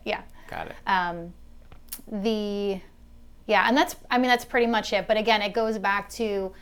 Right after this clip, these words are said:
Speaker 1: getting your certificate of eligibility from the V A and having your D D two fourteen, and both of those documents are what the lender reviews to make sure that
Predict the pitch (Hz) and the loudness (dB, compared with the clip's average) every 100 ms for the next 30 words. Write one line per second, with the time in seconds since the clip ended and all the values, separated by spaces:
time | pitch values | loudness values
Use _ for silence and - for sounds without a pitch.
0 | - - - 208 214 202 202 190 190 185 | -20 -20 -10 0 2 2 -2 -2 0 0
1 | 190 190 - 208 196 202 202 196 190 185 | -2 -4 -8 -6 -4 -6 -4 -4 -2 -2
2 | 180 180 185 190 185 185 180 196 196 190 | -2 -4 -4 -2 -2 -4 -6 -6 -6 -4
3 | 208 202 202 202 - 180 170 175 180 185 | -2 -2 -2 -4 -4 -6 -6 -4 -4 -4
4 | 185 180 185 190 - 190 - 185 - 269 | -6 -6 -6 -6 -6 -6 -4 -6 -2 -2
5 | 262 202 202 196 196 202 190 190 185 180 | -2 -2 -2 -2 -2 -2 -2 0 0 -2
6 | 196 185 180 - 185 180 180 180 175 202 | -4 -6 -6 -6 -6 -4 -2 -2 -2 -4
7 | 196 196 190 190 190 185 180 - - - | -4 -2 -4 -2 -2 -2 -4 -10 -20 -6
8 | 226 220 196 208 202 190 - 214 190 185 | -2 0 0 0 0 -2 -6 -6 -6 -6
9 | - 185 185 175 170 | -6 -4 -2 -2 -2